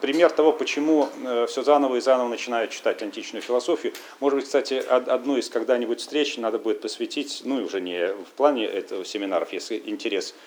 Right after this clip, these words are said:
к этой теме вообще будет интересен, э, э, важен для коллег, просто вот как читали Платона. Ну, начиная там с ближайших его преемников, включая Аристотеля, и заключая,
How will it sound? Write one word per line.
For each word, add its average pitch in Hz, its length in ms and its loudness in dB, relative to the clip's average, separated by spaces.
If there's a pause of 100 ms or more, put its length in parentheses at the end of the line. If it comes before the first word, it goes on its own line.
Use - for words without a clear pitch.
(300)
к - 140 -10
этой 110 120 -4
теме 107 180 -6
вообще 98 180 -8
будет 101 240 -6
интересен, 139 420 -4
э, - 60 -10
э, 101 880 0
важен 113 380 0
для 101 240 2
коллег, 120 400 0
просто - 280 -4
вот 101 140 -4
как 143 220 2
читали 110 340 0
Платона. 101 420 -4 (1500)
Ну, 135 160 0
начиная 104 360 0
там - 160 -6
с 90 60 -14
ближайших 101 500 -2
его 92 100 -2
преемников, 151 540 0
включая 123 380 2
Аристотеля, 117 500 -2
и - 20 -4
заключая, 104 460 -4